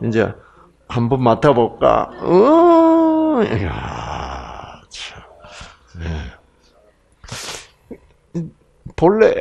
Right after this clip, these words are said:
하나님이 창조하실 때는 이러한 좋은 거, 좋은, 우리가 그렇잖아요. "좋은 게 안 좋나?" 자, 이 좋-,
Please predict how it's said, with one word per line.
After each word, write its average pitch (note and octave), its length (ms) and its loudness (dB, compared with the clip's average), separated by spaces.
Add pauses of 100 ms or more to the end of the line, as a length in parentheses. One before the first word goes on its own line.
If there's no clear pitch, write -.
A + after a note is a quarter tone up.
(280)
하나님이 C#3 840 0
창조하실 A#2 680 -6
때는 G#2 500 -8 (600)
이러한 A#2+ 480 -2 (760)
좋은 A2 400 -4
거, F#2+ 220 -10 (500)
좋은, G#2+ 460 -4 (260)
우리가 G2+ 360 -6
그렇잖아요. - 440 -10 (340)
"좋은 G2 440 -6
게 C3+ 180 0
안 F2 220 -4
좋나?" C2 800 -16 (1400)
자, E2+ 220 -6 (320)
이 A#2 120 -6
좋-, G2 340 -10